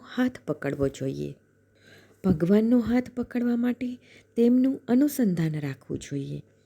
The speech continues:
અને તેમનું અનુસંધાન ટકાવવા સારું તેમનું નામ લેવું જોઈએ. એટલે તમે નામ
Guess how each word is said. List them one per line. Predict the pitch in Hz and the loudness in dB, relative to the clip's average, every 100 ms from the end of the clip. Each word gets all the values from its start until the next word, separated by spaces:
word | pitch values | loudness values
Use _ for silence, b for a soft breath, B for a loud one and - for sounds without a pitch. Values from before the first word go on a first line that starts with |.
| _ _ - | _ _ -6
અને | 143 139 | -2 -2
તેમનું | - 170 180 196 208 - | 0 0 2 2 0 -2
અનુસંધાન | 180 202 208 214 208 220 226 | 0 0 2 0 2 0 0
ટકાવવા | 214 233 311 285 196 | -2 -4 -4 -2 -4
સારું | - 151 156 196 B B B B _ 185 | -6 -10 -10 -10 B B B B _ 0
તેમનું | 170 170 180 208 254 240 208 | 2 2 2 2 -2 -10 -6
નામ | 175 160 151 | -2 0 0
લેવું | 135 127 135 - | -2 -6 -10 -12
જોઈએ. | 139 127 139 127 b b b b _ | -8 -8 -12 -18 b b b b _
એટલે | 156 170 - 160 143 _ _ | 2 2 0 -10 -12 _ _
તમે | 180 170 170 | -4 -2 -2
નામ | 165 160 160 180 | 0 0 0 0